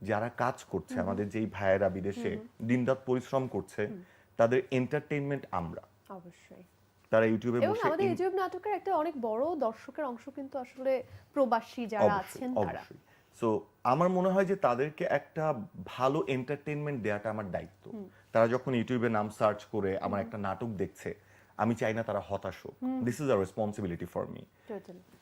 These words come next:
Speaker 1: That's it।
Speaker 2: এই যে বলছিলে অনেক পড়ো, সেটা তো আছেই। পড়তে পড়তে নিশ্চয়ই কখনো কোনো একটা চরিত্রের কথা, এই যে একটা বলে যে একজন সাংবাদিকের কথা,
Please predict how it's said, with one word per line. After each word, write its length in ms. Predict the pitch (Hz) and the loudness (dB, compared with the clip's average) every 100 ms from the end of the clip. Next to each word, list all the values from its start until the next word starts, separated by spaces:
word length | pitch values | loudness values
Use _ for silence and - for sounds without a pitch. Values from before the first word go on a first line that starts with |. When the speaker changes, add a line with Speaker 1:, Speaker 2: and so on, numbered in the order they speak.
| _ _ - | _ _ -10
Speaker 1:
That's 340 | 95 92 - | -8 -6 -8
it। 380 | - - - 123 | -10 -10 -2 0
Speaker 2:
এই 100 | 277 | 0
যে 100 | 285 | 0
বলছিলে 360 | 339 349 - 349 | 0 -2 0 2
অনেক 180 | 302 302 - | 2 0 0
পড়ো, 480 | 240 220 247 233 392 | 0 2 0 0 -2
সেটা 300 | - 254 269 | -4 -6 -4
তো 120 | 349 | -2
আছেই। 420 | 277 202 - 262 - - - | -2 -2 -4 -6 -8 -12 -6
পড়তে 240 | 285 311 | -6 -6
পড়তে 260 | 330 311 320 | -8 -6 -4
নিশ্চয়ই 440 | 311 - 339 330 | -6 -6 -6 -4
কখনো 340 | 294 262 294 302 | -4 -4 -4 -4
কোনো 200 | 285 269 | -4 -4
একটা 180 | 269 | -6
চরিত্রের 520 | 294 262 233 240 - 269 | -6 -4 -6 -8 -8 -6
কথা, 220 | 247 269 | -6 -4
এই 80 | 254 | -4
যে 80 | 233 | -4
একটা 180 | 226 233 | -4 -6
বলে 180 | 226 | -6
যে 80 | 233 | -4
একজন 140 | 240 247 | -6 -8
সাংবাদিকের 520 | 240 196 196 214 226 | -8 -8 -8 -8 -8
কথা, 260 | 180 180 | -8 -8